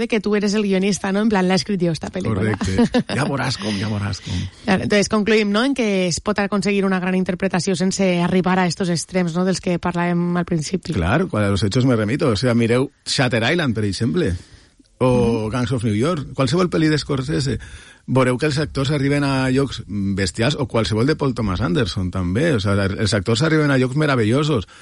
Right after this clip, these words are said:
Speaker 2: i brutals, que, que t'es-, que t'esgarrifen als volers. Dius, "Tio, com que, que està passant de veritat, això?" O sea, que te ho creus. I són capaços de fer-lo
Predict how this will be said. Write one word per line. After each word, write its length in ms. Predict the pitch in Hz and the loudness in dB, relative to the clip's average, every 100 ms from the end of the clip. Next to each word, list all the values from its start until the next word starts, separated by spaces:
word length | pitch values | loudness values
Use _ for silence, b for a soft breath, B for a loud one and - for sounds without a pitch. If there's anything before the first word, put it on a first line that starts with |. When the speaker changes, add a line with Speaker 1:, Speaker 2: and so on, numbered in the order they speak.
| B B B | B B B
Speaker 2:
i 80 | 120 | 2
brutals, 600 | 107 101 131 170 - - b b b b - | 2 2 2 2 -2 -8 b b b b -4
que, 140 | 113 | -4
que 180 | - 117 | 0 -2
t'es-, 220 | 110 101 | 0 -2
que 160 | - 117 | -2 -2
t'esgarrifen 720 | 104 90 95 110 139 170 139 | -2 -2 -2 0 2 2 0
als 220 | 98 92 | 0 -2
volers. 340 | 95 92 90 82 | -2 0 0 -2
Dius, 160 | 85 | -4
"Tio, 220 | - 156 - | -2 -2 -2
com 140 | - | -8
que, 140 | - 90 | -4 -4
que 140 | 98 | -2
està 180 | 85 - | -4 -4
passant 260 | 92 120 190 | -2 0 2
de 60 | 185 | 2
veritat, 400 | 113 82 107 170 | 2 0 -2 0
això?" 300 | 120 98 98 | 0 0 -2
O 20 | |
sea, 140 | 85 95 | -2 -4
que 120 | 101 | -4
te 120 | - | 0
ho 80 | 98 87 | 0 0
creus. 480 | 101 175 131 - - b b b b _ - | 2 2 0 -4 -16 b b b b _ -2
I 140 | 123 | 0
són 180 | 110 117 | 0 0
capaços 380 | 117 139 151 143 | -2 0 0 0
de 60 | 131 | 0
fer-lo 340 | 127 131 170 | 0 -2 -2